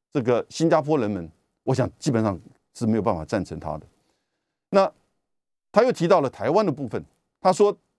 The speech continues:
在台湾关系法与美国一中政策下协助台湾强化防卫能力。其实这就什么意思呢？这里就很清楚，坎培尔所说的美国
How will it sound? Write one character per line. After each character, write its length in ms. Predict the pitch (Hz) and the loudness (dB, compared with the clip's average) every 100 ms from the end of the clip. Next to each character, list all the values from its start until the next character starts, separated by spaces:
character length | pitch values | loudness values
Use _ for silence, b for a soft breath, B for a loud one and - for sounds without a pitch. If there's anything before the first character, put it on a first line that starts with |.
| - | -2
在 200 | 214 156 | 0 0
台 220 | - 139 | 2 0
湾 180 | 190 208 | 2 2
关 200 | 202 202 | 2 0
系 180 | 196 202 | -2 -2
法 220 | 143 104 | 0 0
与 180 | 139 170 | -2 -2
美 160 | 131 | -2
国 180 | 92 131 | -2 -2
一 140 | 185 151 | -2 -2
中 240 | 180 175 | 0 0
政 180 | 185 139 | 0 0
策 140 | 151 | -2
下 180 | 131 120 | 0 -2
协 320 | 98 117 135 | -2 -2 -2
助 200 | 143 160 | -2 -4
台 160 | 113 117 | -2 0
湾 180 | 131 135 | 0 -2
强 240 | 101 104 | -4 -2
化 180 | 143 107 - | 0 -2 -4
防 240 | 87 120 | -6 -4
卫 200 | 156 110 - | -2 -4 -6
能 320 | 87 82 131 | -10 -6 -2
力。 140 | - - _ _ _ _ _ _ _ _ - | -2 -4 _ _ _ _ _ _ _ _ -6
其 100 | 135 | -4
实 160 | 139 | -2
这 140 | 120 131 | -2 -2
就 100 | - _ | -2 _
什 200 | - 104 | -8 -2
么 60 | |
意 100 | 151 | 0
思 140 | 113 113 | 0 -2
呢？ 180 | 107 104 _ _ _ _ _ 143 | -4 -8 _ _ _ _ _ -4
这 60 | |
里 60 | 110 | -4
就 80 | 135 | -4
很 140 | 95 | -6
清 240 | - 156 | -2 -2
楚， 220 | 151 95 - - | 0 -8 -10 -4
坎 180 | 127 | -2
培 140 | 107 123 | 0 0
尔 100 | 143 | 0
所 220 | 98 85 | -4 -6
说 180 | - 147 | -2 -2
的 160 | 123 - _ _ _ _ - | -2 -8 _ _ _ _ -8
美 200 | 110 101 | -6 -2
国 220 | 131 | -2